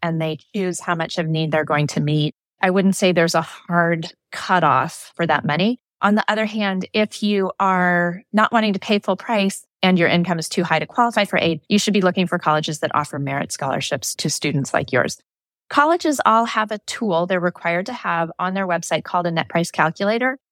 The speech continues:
And you can punch in all of your financial information and sometimes academic information.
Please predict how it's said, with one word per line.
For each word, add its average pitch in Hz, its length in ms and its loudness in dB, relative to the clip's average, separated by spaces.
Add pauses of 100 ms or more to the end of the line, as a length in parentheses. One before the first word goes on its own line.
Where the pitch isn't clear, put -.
And 220 180 2
you 254 140 2
can 311 220 2
punch 226 420 0
in 202 440 -2 (200)
all 185 180 6
of 214 100 0
your 233 100 2
financial 208 440 0
information 185 640 2
and 175 200 0
sometimes 202 360 0
academic 196 520 2
information. 160 720 -2